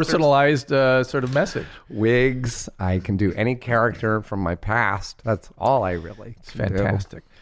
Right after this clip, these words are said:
Speaker 1: Let's go
Speaker 2: Um,
Speaker 1: back to the videos here.
Speaker 2: One
Speaker 1: Uh,
Speaker 2: more thing. One more thing.
Speaker 1: Oh,
Speaker 2: So
Speaker 1: okay.
Speaker 2: I'm now picture after, you know, watching my murder, <coughs> murder shows with my friend Paul in the living room and Lena's in her
Speaker 1: Like,
Speaker 2: living room.
Speaker 1: like,
Speaker 2: Now
Speaker 1: uh,
Speaker 2: they're together and now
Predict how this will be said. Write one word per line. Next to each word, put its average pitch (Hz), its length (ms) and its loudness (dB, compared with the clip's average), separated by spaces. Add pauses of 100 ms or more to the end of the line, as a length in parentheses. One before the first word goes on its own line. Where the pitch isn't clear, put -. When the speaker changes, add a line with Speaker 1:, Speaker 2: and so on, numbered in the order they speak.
(160)
Speaker 1:
Let's 117 140 -4
go 196 120 2
Speaker 2:
Um, 175 80 0
Speaker 1:
back 165 280 2
to 151 80 0
the 131 100 0
videos 117 460 2
here. 147 380 2
Speaker 2:
One 220 220 4
Speaker 1:
Uh, 370 40 2
Speaker 2:
more 349 140 4
thing. 320 260 2
One 269 140 2
more 285 80 2
thing. 233 280 2
Speaker 1:
Oh, 131 100 -4
Speaker 2:
So 190 180 2
Speaker 1:
okay. 202 80 2
Speaker 2:
I'm 175 300 0
now 208 340 4
picture 151 440 0
after, 135 500 0
you 131 100 0
know, 117 200 0 (120)
watching 127 340 0
my 113 120 4
murder, 131 340 4
<coughs> - 20 -2
murder 139 400 2
shows 107 680 2 (280)
with 107 260 0
my 104 120 -2
friend 107 280 -2
Paul 110 560 2
in 101 80 -4
the 95 80 -4
living 117 260 2
room 95 140 -2
and 92 120 -4
Lena's 98 280 -2
in 90 60 -10
her 90 60 -10
Speaker 1:
Like, 104 160 -2
Speaker 2:
living 104 60 -4
room. 110 80 0
Speaker 1:
like, 107 80 4
Speaker 2:
Now 175 160 2
Speaker 1:
uh, - 40 0
Speaker 2:
they're 220 140 2
together 139 680 0 (180)
and 120 120 0
now 143 320 2